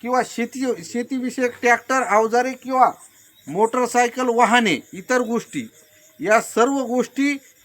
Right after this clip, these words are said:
गावकऱ्यांच्या ग्रामीण भागामध्ये अस्वस्थ प्रकारात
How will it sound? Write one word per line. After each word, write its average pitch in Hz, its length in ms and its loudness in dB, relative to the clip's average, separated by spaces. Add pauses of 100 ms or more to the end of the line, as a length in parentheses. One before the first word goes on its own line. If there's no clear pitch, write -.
(260)
गावकऱ्यांच्या 240 960 4 (160)
ग्रामीण 233 380 2
भागामध्ये 226 680 2 (320)
अस्वस्थ 247 440 0
प्रकारात 226 460 0